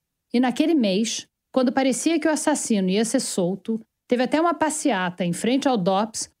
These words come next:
com centenas de pessoas. Então, por que que pouca gente ouviu falar desse caso? Por que que eu nunca tinha ouvido falar dele até bem pouco tempo atrás?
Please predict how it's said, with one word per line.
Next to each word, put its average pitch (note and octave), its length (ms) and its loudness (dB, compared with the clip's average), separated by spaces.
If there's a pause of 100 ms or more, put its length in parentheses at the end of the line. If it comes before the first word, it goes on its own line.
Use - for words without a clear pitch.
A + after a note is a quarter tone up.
(100)
com A3+ 140 2
centenas B3+ 640 2
de A#3 60 0
pessoas. D#3+ 760 -8 (2000)
Então, F#4+ 280 2 (120)
por D#4 160 -2
que A4+ 140 0
que A#4 80 0
pouca D#4+ 420 0
gente B3 320 2
ouviu A#3 200 2
falar G3 300 0
desse F#3 280 -4
caso? C#3 500 -12 (400)
Por A#3+ 140 -2
que E4 100 2
que - 120 0
eu B3 400 2
nunca B3 340 2
tinha C#4 200 0
ouvido A3 200 0
falar G3+ 260 0
dele A3 440 2
até A#3 180 -2
bem A3+ 340 0
pouco C4+ 240 -4
tempo A3 200 -2
atrás? D3+ 580 -8